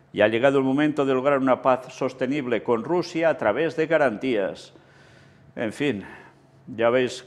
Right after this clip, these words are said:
cómo lo de tercera guerra mundial aparece hasta en boca del nieto de Charles de Gaulle.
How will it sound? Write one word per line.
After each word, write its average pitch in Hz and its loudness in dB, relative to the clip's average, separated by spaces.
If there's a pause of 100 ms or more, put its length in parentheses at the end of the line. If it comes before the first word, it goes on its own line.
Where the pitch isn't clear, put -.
(120)
cómo 123 2
lo 113 4
de 104 2
tercera 120 2
guerra 110 2
mundial 113 2 (500)
aparece 117 0
hasta 123 -4
en 90 -6
boca 151 2 (480)
del 87 -6
nieto 190 -2
de 139 0
Charles 151 2
de 143 4
Gaulle. 131 2